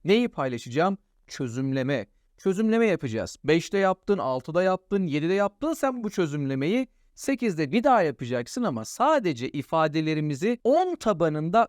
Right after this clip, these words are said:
üslü olarak yazacağız ve bu şekliyle ifade edeceğiz. Şimdi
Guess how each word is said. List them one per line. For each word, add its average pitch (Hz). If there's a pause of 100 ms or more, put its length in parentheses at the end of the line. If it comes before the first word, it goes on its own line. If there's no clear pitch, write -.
(120)
üslü 190 (100)
olarak 117
yazacağız 113
ve 139
bu 285
şekliyle 214
ifade 120
edeceğiz. 101
Şimdi 220